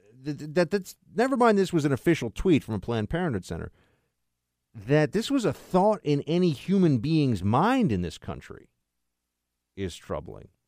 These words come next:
But it's also indicative of a much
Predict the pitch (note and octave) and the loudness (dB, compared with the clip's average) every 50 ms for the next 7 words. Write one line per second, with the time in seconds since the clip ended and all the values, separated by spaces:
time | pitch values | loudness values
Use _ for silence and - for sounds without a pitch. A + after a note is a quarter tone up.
0 | _ _ _ _ _ _ _ _ _ _ _ _ _ _ _ _ _ _ - A#2 | _ _ _ _ _ _ _ _ _ _ _ _ _ _ _ _ _ _ -12 -4
1 | G2 B2 C#3 C#3+ C#3 A#2+ - D#3 D#3 F3+ F3+ - F3+ D#3+ D3 C3 A#2 G2+ C3+ C#3 | 0 2 4 4 2 2 0 0 0 -2 0 0 0 2 2 2 2 4 2 2
2 | - - B2+ A2 G#2+ G2 G2+ A2 - - - _ - F2 F#2 F2+ F2+ F#2 F#2 F2 | 2 0 -2 -2 0 0 -2 -2 -4 -10 -18 _ -6 -4 -2 -2 -2 -2 -4 -6
3 | - - _ _ _ - G2 F#2+ G2 G#2 A2 A2+ - - - - - | -10 -18 _ _ _ -4 0 0 2 2 2 0 0 -4 -10 -16 -16